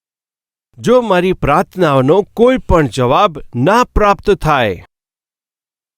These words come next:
અથવા ચાહે મારી સમસ્યાઓ દૂર પણ ના થાય,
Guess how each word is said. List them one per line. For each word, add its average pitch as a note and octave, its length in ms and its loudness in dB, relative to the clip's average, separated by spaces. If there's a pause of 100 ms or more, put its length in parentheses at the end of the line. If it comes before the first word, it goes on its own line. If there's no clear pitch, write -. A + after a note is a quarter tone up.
(120)
અથવા A3 400 0
ચાહે A3 340 2
મારી G#3 300 0
સમસ્યાઓ F3+ 840 2
દૂર A3 400 -2
પણ F3+ 280 0
ના D3+ 180 -2
થાય, G#2+ 380 -6